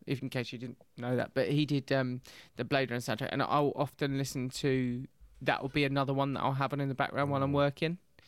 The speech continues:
Speaker 1: Um, 'cause even the, the intro from the Blade Runner soundtrack, you can kind of just have those sort of searing kind of,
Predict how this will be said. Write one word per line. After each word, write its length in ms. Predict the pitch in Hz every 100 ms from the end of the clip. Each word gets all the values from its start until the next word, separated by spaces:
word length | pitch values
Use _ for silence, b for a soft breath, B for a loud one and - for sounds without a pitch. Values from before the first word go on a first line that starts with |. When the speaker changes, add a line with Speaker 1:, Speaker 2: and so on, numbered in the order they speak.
| B B B B B -
Speaker 1:
Um, 480 | 131 131 131 135 - _ _ -
'cause 160 | - 160
even 280 | 165 170 165
the, 140 | 135 -
the 200 | 123 -
intro 500 | 160 151 - 98 113
from 240 | - 113
the 40 | 110
Blade 300 | 135 120 113
Runner 140 | 101
soundtrack, 480 | 110 - 127 - -
you 140 | - 135
can 140 | 147
kind 220 | 135 131
of 80 | 127
just 180 | - 131
have 160 | 135 -
those 220 | 120 123
sort 180 | - -
of 60 |
searing 880 | - 117 - 143 127 123 123 123 123
kind 280 | - 127 120
of, 240 | 120 -